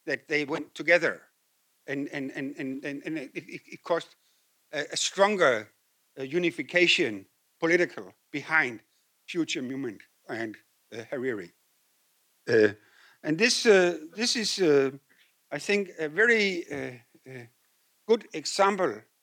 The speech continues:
of what, uh, I call, uh, a national security consensus in the Lebanese states.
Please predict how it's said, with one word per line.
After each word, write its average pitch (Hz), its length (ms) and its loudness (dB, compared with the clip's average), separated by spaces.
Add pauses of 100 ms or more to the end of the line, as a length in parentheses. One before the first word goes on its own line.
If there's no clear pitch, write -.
of 175 200 4 (420)
what, 165 220 4 (140)
uh, 135 160 0 (140)
I 156 140 4
call, 151 380 0 (280)
uh, 127 140 -6 (500)
a 131 220 0 (220)
national 160 600 0
security 185 580 0
consensus 135 800 -6 (220)
in 135 140 -6
the 135 100 -4
Lebanese 131 520 0
states. - 460 -10